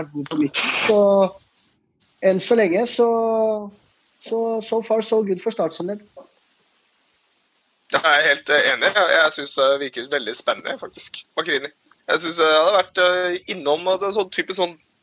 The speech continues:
Speaker 2: spiller som kommer til sånn Start og lag som er i de nede, alle, som har vært in-, innom masse morsomme klubber i karrieren og gjort seg som en merke litt her og der. Eh, absolutt mye mer spennende enn mange andre.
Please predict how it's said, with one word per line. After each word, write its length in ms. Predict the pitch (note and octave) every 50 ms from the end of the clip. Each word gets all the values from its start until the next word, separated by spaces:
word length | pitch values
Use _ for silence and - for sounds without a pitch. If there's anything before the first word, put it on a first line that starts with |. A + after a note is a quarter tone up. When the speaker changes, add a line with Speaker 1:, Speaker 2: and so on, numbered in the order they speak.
| - _ -
Speaker 2:
spiller 340 | - - - A#3 F#3 C#3 B2+
som 140 | - F3+ F3+
kommer 300 | - E3+ C3 B2+ C3 -
til 80 | - E3
sånn 200 | D#3+ E3 C#3+ D3 C#3
Start 380 | - - B2 A2+ A2+ - -
og 240 | D3+ C#3+ C#3 C#3+ C#3+
lag 180 | C3 A#2 A#2+ A#2+
som 120 | - D3+ C#3
er 180 | B2 B2+ C3+
i 100 | C3+ C3
de 120 | B2+ C3 C#3
nede, 180 | D3+ B2+ G#2+ C#3
alle, 160 | B2+ B2+ F3+
som 140 | A#3+ C#4+ A3+
har 140 | G#3+ F3
vært 260 | D#3 D#3 F3+ E3+ - -
in-, 220 | G3 B3+ - -
innom 240 | - F#3+ D#3 A#2 C3
masse 240 | - - - - D#3 D3+ D#3 D#3+ C#3+ - _ _ _ _ _ _ -
morsomme 380 | F#3+ G3 - - - A2 D3 D#3+
klubber 400 | - F3 D3 B2 A2 C3+ D#3 E3+
i 580 | F3 E3+ E3+ E3+ E3 D#3+ E3 E3 E3 D#3+ E3 D#3+
karrieren 480 | - F3+ E3+ E3 D3 B2 C3+ D#3+ F3+ F#3
og 360 | F#3 F3+ F3 F3 E3+ E3+ - _ _ _ _ _ -
gjort 180 | C#3 C#3+ - -
seg 100 | F3+ E3+
som 140 | - D#3+ D#3+
en 40 | D3+
merke 240 | B2+ A#2+ - - D3+
litt 120 | D3 -
her 160 | - C3 C3 C#3
og 60 | C#3+
der. 160 | D3+ - - - - _ - -
Eh, 220 | D4+ D#4+ D4 B3 G#3 A#3+ G#3+ _ _ - _ _ _ _ _ _ _ _ _ _ _ _ _ _ -
absolutt 460 | - - - - - A#3 C4+ C#4 - G#3+
mye 160 | F#3+ F3 E3
mer 100 | D#3 D3+ F3
spennende 420 | - - - F3 D3+ C3 A2 G#2
enn 80 | - C3+
mange 160 | C#3 B2+ A#2+
andre. 220 | A#2+ A2 G#2+ -